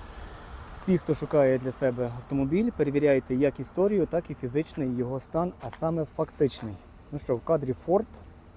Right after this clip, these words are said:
тринадцятого року, дев'ять дев'ятсот, два і п'ять двигун, американський автомобіль. Пробіг сто вісім тисяч. Бачите, вся Америка, друзі, дає можливість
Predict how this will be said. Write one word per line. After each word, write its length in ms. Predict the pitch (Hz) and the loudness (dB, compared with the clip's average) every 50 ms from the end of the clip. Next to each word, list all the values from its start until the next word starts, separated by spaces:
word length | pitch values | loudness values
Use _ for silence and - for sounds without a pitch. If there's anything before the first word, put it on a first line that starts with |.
| - - - - - - - - - - - | -20 -20 -20 -20 -20 -20 -20 -20 -20 -18 -10
тринадцятого 580 | - 143 147 156 151 147 - - - 131 127 139 | -6 -4 -2 -2 -2 -2 -4 -4 -2 0 2 2
року, 240 | 156 185 - - 160 | 2 2 2 0 -2
дев'ять 340 | 135 139 143 147 147 143 131 | 0 2 0 2 2 0 0
дев'ятсот, 480 | 131 131 135 127 - - - 113 104 | 0 0 0 -2 -4 -4 -6 -6 -6
два 240 | 101 117 131 143 135 | -6 -4 -2 0 0
і 80 | 131 127 | 0 0
п'ять 220 | - 135 123 120 | 0 0 -2 -2
двигун, 400 | 113 117 127 123 147 180 214 220 - - - - - - - - - - - - - - - - - - - - - - | -2 -2 -4 -2 0 0 -2 -2 -4 -8 -20 -20 -20 -20 -20 -20 -20 -20 -20 -20 -20 -20 -20 -20 -20 -20 -20 -20 -14 -8
американський 720 | - 123 123 131 135 139 - - 143 131 120 - - - 123 | -4 -2 0 2 0 0 2 2 2 2 0 0 -2 -2 -2
автомобіль. 520 | 120 - 139 139 151 156 175 196 220 233 220 - - - - - - - - - - - - - - - - - - - - - - - - - - - - - - - - - - - - - - - - - - - - - - - - - - - - - - - | -2 0 0 0 0 2 2 2 2 2 0 -2 -8 -16 -18 -20 -20 -20 -20 -20 -20 -20 -20 -20 -20 -20 -20 -20 -20 -20 -20 -20 -20 -20 -20 -20 -20 -20 -20 -20 -20 -20 -20 -20 -20 -20 -20 -20 -20 -20 -18 -20 -20 -20 -20 -20 -20 -20 -20 -20 -20 -20 -18 -16 -10 -4
Пробіг 520 | 123 127 131 131 123 143 185 214 208 - | 0 2 2 2 2 2 0 -2 -2 -4
сто 440 | - - - - - 160 175 185 170 | -12 -14 -10 -4 0 2 2 2 2
вісім 380 | 143 131 143 147 - - 143 127 | 2 0 -2 -2 -2 -4 -4 -2
тисяч. 320 | - 120 110 - - 107 | -2 -2 -2 -2 -4 -4
Бачите, 280 | 113 180 190 - - 127 | -2 -2 -2 -2 -4 -6
вся 260 | - - 196 196 190 | 0 4 4 4 4
Америка, 400 | 180 180 196 202 190 170 - 151 | 4 2 2 2 2 2 0 0
друзі, 280 | 143 151 147 131 131 | 0 0 -2 -2 -2
дає 240 | 123 123 127 147 160 | -2 -2 0 0 2
можливість 640 | 151 147 135 131 143 160 175 160 151 131 - - - | 2 0 0 0 0 0 0 0 -2 -6 -8 -14 -20